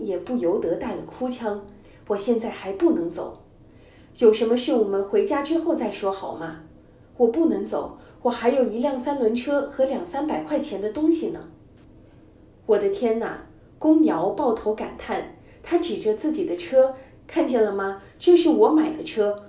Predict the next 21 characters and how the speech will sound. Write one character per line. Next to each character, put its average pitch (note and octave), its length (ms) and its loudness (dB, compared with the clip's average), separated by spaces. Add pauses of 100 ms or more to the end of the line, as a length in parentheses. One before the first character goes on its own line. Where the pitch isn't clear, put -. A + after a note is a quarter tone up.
(180)
我 - 100 6
们 A#3+ 140 6
兄 E4 280 4
弟 E4+ 160 6
姐 G3 200 -2
妹 A#3+ 220 -2
现 C4+ 240 -4
在 C4 140 -2
过 C4 180 4
得 G#3 140 2
都 E4 220 6
很 E4+ 200 -2
好， - 360 -10 (200)
爸 B3 160 0
妈 B3 180 -2
的 G#3 80 -10
身 C#4+ 240 -2
体 F#3 220 -4
也 D#3+ 180 -8
很 G#3+ 220 -4
好。 - 380 -10